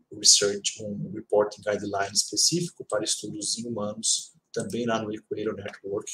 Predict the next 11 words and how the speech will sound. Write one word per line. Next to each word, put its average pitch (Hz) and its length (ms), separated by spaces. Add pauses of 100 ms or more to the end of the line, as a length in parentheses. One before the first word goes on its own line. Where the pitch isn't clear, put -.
que 104 320
é 101 200 (120)
o - 80
spirit, - 920 (100)
que - 120
é 131 40
específico - 760
para 107 180
estudos 107 420
clínicos - 640
randomizados. - 960